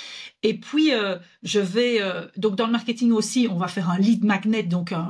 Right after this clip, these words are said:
quelque chose qu'on va attirer, on va apporter de la valeur, on va, euh, on va attirer via, euh, je veux dire, un produit gratuit, et cetera.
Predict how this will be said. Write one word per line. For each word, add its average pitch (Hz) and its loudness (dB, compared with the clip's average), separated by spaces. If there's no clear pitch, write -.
quelque 175 -2
chose 208 2
qu'on 165 0
va 165 -2
attirer, 190 0
on 190 2
va 160 0
apporter 202 -2
de 202 0
la 208 2
valeur, 208 0
on 185 2
va, 180 0
euh, 170 4
on 180 2
va 175 0
attirer 202 0
via, 185 0
euh, 170 0
je 165 -2
veux 170 -4
dire, 185 -2
un 175 -2
produit 185 -2
gratuit, 220 -2
et 214 -4
cetera. 190 -6